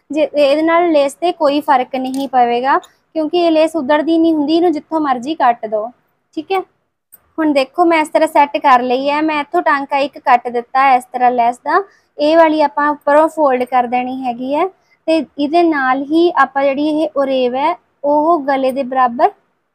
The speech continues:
ਇਸ ਤਰ੍ਹਾਂ ਉੱਪਰ ਫੋਲਡ ਕਰ ਦੇਣੀ ਹੈ। ਤੇ ਹੁਣ ਦੂਸਰੀ ਸਾਈਡ ਦਾ ਮਾਰਜਨ ਤੇ ਉਰੇਬ, ਇਹਨੂੰ ਇੱਧਰਲੀ ਸਾਈਡ ਨੂੰ ਰੱਖਣਾ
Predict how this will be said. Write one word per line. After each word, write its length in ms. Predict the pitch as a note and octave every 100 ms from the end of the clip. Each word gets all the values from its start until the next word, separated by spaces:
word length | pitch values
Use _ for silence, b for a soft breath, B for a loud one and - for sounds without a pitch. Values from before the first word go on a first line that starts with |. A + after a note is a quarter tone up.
| _
ਇਸ 200 | C4+ C4
ਤਰ੍ਹਾਂ 220 | C4 C#4
ਉੱਪਰ 280 | C4 B3+ C4
ਫੋਲਡ 320 | C4 C4 A#3+
ਕਰ 220 | B3 A#3+ G#3
ਦੇਣੀ 360 | G3+ G3+ F#3
ਹੈ। 80 | - _ - - _ _ _ _ _ _ - - - - - - - - _ _ _ _ _ _ _ _
ਤੇ 120 | D4+
ਹੁਣ 260 | D#4+ E4+ D#4+
ਦੂਸਰੀ 420 | D4 C#4+ C#4 D4+
ਸਾਈਡ 380 | C#4+ C#4+ C4 B3
ਦਾ 180 | C4+ E4+ G4 _ _ _ _ _ _ _ _ _ _ _ _ _ _ _ _ _ _ _
ਮਾਰਜਨ 580 | C#4 C4 C4 B3+ E4+ G#4+ A4 _ _ _ -
ਤੇ 140 | D#4
ਉਰੇਬ, 340 | D4+ C#4+ A3 B3+ C4
ਇਹਨੂੰ 220 | C#4 D4+
ਇੱਧਰਲੀ 360 | A#3+ D#4 E4+
ਸਾਈਡ 260 | F4 E4 D#4+
ਨੂੰ 120 | E4
ਰੱਖਣਾ 380 | E4 E4 E4 E4+